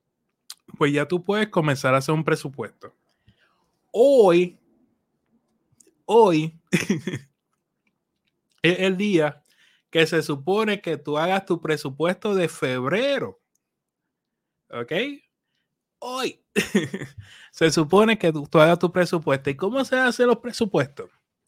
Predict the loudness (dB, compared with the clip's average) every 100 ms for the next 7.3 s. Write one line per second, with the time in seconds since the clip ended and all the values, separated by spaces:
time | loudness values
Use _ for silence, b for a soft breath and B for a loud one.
0 | _ _ _ _ _ _ _ -12 -6 -6
1 | -6 -12 -20 _ _ _ _ -20 b b
2 | _ -4 -4 -2 -4 0 2 4 2 -2
3 | -12 _ _ _ -6 -4 -4 -4 -6 -8
4 | -8 -6 -6 -8 -12 -16 -20 _ _ _
5 | -10 -2 -2 -2 -6 -10 -8 -6 -6 -6
6 | -4 -2 -2 -4 -4 -4 -4 -4 -6 -4
7 | -6 -10